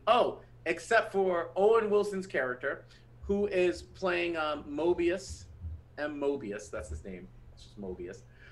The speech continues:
uh, is going out and tracking a variant who's on the loose, and he's killing other time cops and preventing them from, I'm guessing, erasing these variant timelines. Um,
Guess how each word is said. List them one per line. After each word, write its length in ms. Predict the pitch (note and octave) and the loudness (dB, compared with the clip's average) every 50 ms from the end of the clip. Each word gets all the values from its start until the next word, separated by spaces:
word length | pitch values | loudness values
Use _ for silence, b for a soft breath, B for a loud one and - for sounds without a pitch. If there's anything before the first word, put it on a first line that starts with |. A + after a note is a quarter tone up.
| B B - | B B -2
uh, 380 | C#3 C#3 C#3 C#3+ C#3+ C#3+ C#3 - - - - - | 0 2 2 2 2 2 0 -2 -6 -10 -4 0
is 240 | F3+ F3+ E3+ - - | 2 2 2 0 0
going 320 | - G3+ G#3+ A3 G#3+ G3+ | 0 0 2 2 2 2
out 120 | G3 F#3+ | 2 0
and 80 | F3+ E3+ | 0 -2
tracking 460 | - - F3+ F3 F3 - F3 E3+ D#3+ | 0 2 4 4 2 2 -2 -2 0
a 60 | D3 | -2
variant 580 | C#3 C#3 D3+ G3+ A#3 A#3 G#3+ F#3 E3 D#3+ D#3+ - | 0 2 2 4 4 4 4 2 0 -2 -4 -6
who's 160 | - D#3 D3+ - - - | -8 -10 -10 -10 -8 -6
on 300 | D#3+ E3+ F3+ F#3 F#3 F#3 | -4 -2 -2 0 0 0
the 60 | E3+ E3+ | -2 -2
loose, 520 | D3 C#3+ D3 E3+ D#3 B2+ A2+ A#2 A#2+ - b b b b b b b - | -4 -2 -2 -2 -2 -2 -4 -6 -8 -12 b b b b b b b -6
and 100 | D3+ D#3 | -4 -2
he's 260 | E3+ F3+ E3+ E3+ - - - | -2 -2 -2 -2 -6 -10 -16
killing 380 | - - G#3 G#3 G#3 A3 G#3+ F#3+ | -2 4 4 4 4 4 2 -2
other 240 | F3+ G3 D#3 F3+ F3 | -2 0 0 -2 -4
time 340 | - - E3+ E3 E3 E3 | -4 -4 -4 -4 -4 -4
cops 340 | D#3+ D#3+ C#3+ C3+ C3 - - | -2 0 2 2 2 2 -2
and 340 | - C#3 C3+ C3+ B2 - - | -6 -10 -8 -10 -10 -12 -10
preventing 540 | - D#3+ D3+ C#3+ D3 D#3 D#3+ E3+ F3+ E3+ E3+ | -8 -8 -4 0 0 0 0 0 -2 -4 -4
them 180 | E3 D#3+ D#3 - - | -4 -6 -8 -8 -6
from, 220 | D#3 D3+ D3 C3 - | -6 -6 -6 -6 -8
I'm 160 | C#3 C#3 C#3 | -10 -10 -6
guessing, 320 | C#3 D3 C#3+ C#3+ - C3+ C3 | -4 -4 -4 -6 -8 -8 -6
erasing 600 | B2+ A#2+ A#2 C3 C#3+ C#3+ C#3+ - - A#2 G#2+ G#2+ - b b b b b - | -6 -4 -4 -4 -4 -4 -6 -8 -10 -10 -10 -10 -14 b b b b b -10
these 180 | D3 D3+ A#2+ | -8 -8 -4
variant 460 | G#2+ C3+ B2 A#2 A2+ A2 A2 A2+ - | -2 0 2 2 2 0 -4 -8 -10
timelines. 640 | - - D3 D#3+ D#3 C3 G#2 F2+ E2 D#2 - - - - b b b b b b b - | -2 0 2 2 2 0 -4 -8 -10 -12 -14 -16 -18 -18 b b b b b b b -6
Um, 400 | A#2 A2+ G#2+ G2+ G2+ G2 G2+ | -4 -2 -2 -2 -2 -4 -6